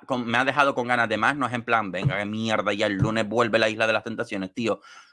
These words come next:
Como la, eh, como la temporada, el año pasado, está bien dicho, pues fue el año pasado. Creo sin duda que apuesto a que se van juntos Alejandro y Laura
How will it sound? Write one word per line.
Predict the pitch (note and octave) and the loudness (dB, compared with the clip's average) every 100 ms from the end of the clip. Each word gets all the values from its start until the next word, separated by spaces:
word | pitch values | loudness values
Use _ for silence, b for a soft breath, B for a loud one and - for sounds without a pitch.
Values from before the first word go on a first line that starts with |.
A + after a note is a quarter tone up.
| _ | _
Como | A2+ A2+ | 2 4
la, | A2+ A#2+ A#2+ A#2 | 4 4 2 2
eh, | |
como | A2+ A2 A2 | 2 0 0
la | G#2+ | 0
temporada, | G#2 G#2+ A2 B2 | 0 2 4 4
el | B2 | 4
año | B2 B2+ | 6 6
pasado, | A2+ - A2+ G#3 D3 | 2 4 4 4 0
está | G2 F#2+ | -4 -4
bien | F#2 F2+ | -2 -4
dicho, | C#3 B2+ | -6 -6
pues | F#2+ F#2 | -6 -4
fue | F#2+ | -2
el | F#2 | -2
año | |
pasado. | F#2 - G#2 D#3 - _ _ _ _ _ _ _ _ _ _ _ | -2 0 -2 -2 -8 _ _ _ _ _ _ _ _ _ _ _
Creo | D3 D#3 F3 F#3 | 4 8 8 8
sin | F3+ D#3+ | 2 -2
duda | D#3 D#3 C#3+ | 4 6 6
que | C#3 | 6
apuesto | B2+ C#3 C#3 C3 C3 A#2 | 2 4 2 2 4 4
a | A2 | 4
que | A2+ | 0
se | A#2 | 0
van | A2+ A2+ A2 A2 G#2 G2 | 6 6 4 -2 -6 -8
juntos | F#2 - A2+ G2+ G2 G2+ G2 F#2+ - _ _ _ _ _ - | -10 -6 -4 -4 2 4 6 4 -2 _ _ _ _ _ -4
Alejandro | - A2 G#2+ A#2 A2 G#2+ G2+ G#2 G#2 G2+ | 2 4 4 2 0 0 0 2 4 2
y | G2 F#2+ | 0 0
Laura | G2 G#2+ A#2+ G#2 F#2+ F2 | 4 4 4 2 2 0